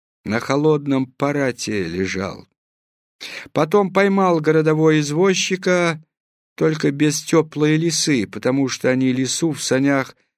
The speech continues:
в таком разе под себя прячут, чтобы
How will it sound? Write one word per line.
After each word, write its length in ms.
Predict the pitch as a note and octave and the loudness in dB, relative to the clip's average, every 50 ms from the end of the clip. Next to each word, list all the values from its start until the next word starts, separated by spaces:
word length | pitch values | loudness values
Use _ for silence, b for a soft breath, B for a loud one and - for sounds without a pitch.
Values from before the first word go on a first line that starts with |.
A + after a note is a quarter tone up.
| _ - | _ -16
в 80 | - | -8
таком 400 | - C3 B2 - - C#3+ C#3 C#3 C#3 | -6 -6 -4 -2 -2 -2 0 0 0
разе 360 | D3 C#3+ C#3 C3 B2+ C3+ C3 | 0 0 0 0 0 -2 -4
под 240 | - - C3+ C3 B2+ | -2 -2 -4 -4 -4
себя 520 | - - - D3+ D3+ C#3+ C#3 C#3+ C3 A#2 | -4 -4 -2 -2 -2 0 0 0 -2 -2
прячут, 680 | - _ - A2 A2+ G#2 F2+ E2+ - - - - - _ _ _ _ - B B B | -4 _ -6 -2 -2 -2 -2 -4 -6 -8 -10 -10 -14 _ _ _ _ -20 B B B
чтобы 680 | B - - - B2 A#2 A#2+ B2 B2+ B2 A#2 A2+ A2 | B -8 -4 -2 -2 0 2 2 2 2 2 0 -4